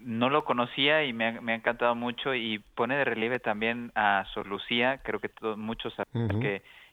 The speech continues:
Speaker 1: está en proceso de canonización, por lo tanto, pues, creo que es también un ánimo para, para primero agradecerle porque ella fue la que oía, hablaba
Speaker 2: Ujú.
Speaker 1: con la Santísima Virgen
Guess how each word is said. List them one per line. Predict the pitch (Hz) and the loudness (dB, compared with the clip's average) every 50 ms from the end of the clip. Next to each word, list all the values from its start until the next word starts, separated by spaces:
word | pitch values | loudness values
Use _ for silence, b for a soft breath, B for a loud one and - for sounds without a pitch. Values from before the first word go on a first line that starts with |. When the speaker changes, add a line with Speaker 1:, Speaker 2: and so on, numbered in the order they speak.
| B | B
Speaker 1:
está | - 107 - - - 107 | -10 -10 -8 -2 -2 -2
en | 110 110 | 0 0
proceso | - 107 107 - - 113 - - 117 110 | 0 0 0 0 0 -2 0 -2 -2 0
de | 107 101 98 | 0 0 0
canonización, | - - 101 98 101 98 98 - - 95 - - - 110 120 139 143 | -2 -2 -2 -2 -2 -4 -4 -4 -4 -4 -4 -2 -2 -2 -2 -2 -4
por | 135 - 120 98 | -4 -4 -4 -2
lo | 101 98 | -4 -2
tanto, | - 110 107 107 104 104 - 117 117 110 B B B B B B B | 0 0 0 0 -2 0 0 0 0 0 B B B B B B B
pues, | - 104 - - _ | -10 -10 -10 -10 _
creo | - 107 104 104 | -2 -2 0 0
que | - 113 | 0 -2
es | 107 - - - | -4 -4 -6 -6
también | - 107 101 104 104 107 | -6 -4 -4 -4 -4 -4
un | 107 107 107 | -2 0 0
ánimo | 110 110 110 110 110 113 110 107 | 2 2 0 0 -2 -2 -2 0
para, | - 110 104 101 98 95 95 95 - - - | 0 2 4 4 4 4 2 0 -2 -4 -2
para | 101 98 98 95 95 95 - - - | 0 2 2 2 2 2 -2 -6 -4
primero | - 117 113 131 143 | -2 0 2 2 2
agradecerle | 151 143 120 107 104 - 127 123 131 131 | 4 4 2 0 0 0 -2 0 0 -2
porque | - - 107 - - | -4 -4 -6 -4 -2
ella | 110 113 113 | 0 0 0
fue | 110 - - 123 123 123 123 B B B B B B _ | 0 0 2 2 2 2 0 B B B B B B _
la | - 113 101 101 | -2 0 0 0
que | - - - 104 101 101 - - - | 0 -2 -2 0 0 0 0 -4 -4
oía, | - 104 101 107 127 139 147 147 147 151 156 165 - _ _ _ _ _ _ _ - | -2 0 0 0 2 2 2 2 2 0 -2 -4 -10 _ _ _ _ _ _ _ 0
hablaba | - 98 - 92 175 - 120 127 135 135 135 | 2 2 2 2 2 2 2 4 4 4 2
Speaker 2:
Ujú. | 98 | 0
Speaker 1:
con | 113 107 | 0 -2
la | 107 104 | -2 -2
Santísima | - 101 98 - 113 107 117 113 110 104 | -2 -4 -2 -2 -4 -4 0 0 0 2
Virgen | 113 120 120 117 - - 127 123 123 | 2 0 -2 -2 -4 -2 -2 -2 -2